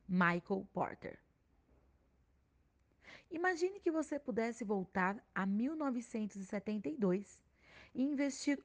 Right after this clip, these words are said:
um dólar em cada uma das quinhentas maiores empresas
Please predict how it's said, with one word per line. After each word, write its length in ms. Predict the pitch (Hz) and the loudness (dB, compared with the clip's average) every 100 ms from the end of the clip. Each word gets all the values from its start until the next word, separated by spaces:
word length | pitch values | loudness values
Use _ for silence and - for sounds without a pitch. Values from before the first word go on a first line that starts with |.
| - | -6
um 240 | 349 403 | -6 0
dólar 460 | 233 214 214 220 220 _ | 2 4 2 -2 -6 _
em 180 | 196 202 | -2 -2
cada 420 | - 254 269 247 | -2 -4 -2 -2
uma 260 | 233 233 233 | -2 -2 -2
das 240 | 226 214 | -4 -6
quinhentas 720 | - 226 220 233 302 392 349 | -8 -4 0 2 0 -2 -4
maiores 560 | 311 302 254 220 220 208 | -2 -4 -2 -2 -4 -4
empresas 720 | 226 226 196 202 196 214 202 | -4 -4 0 0 0 -4 -6